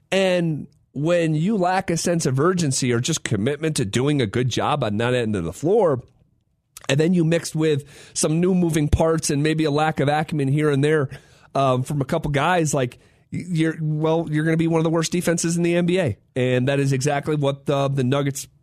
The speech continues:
pretty much are. Whether you're talking about three-point field goal percentage for opponents, um, opponent field goal percentage,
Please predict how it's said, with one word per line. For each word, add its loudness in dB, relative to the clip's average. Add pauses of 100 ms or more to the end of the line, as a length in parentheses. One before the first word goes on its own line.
(240)
pretty 2
much 0
are. 0 (380)
Whether 0
you're 0
talking -4
about -2
three-point -2
field -2
goal -2
percentage 0
for -2
opponents, -2
um, 0
opponent -2
field 0
goal 2
percentage, -2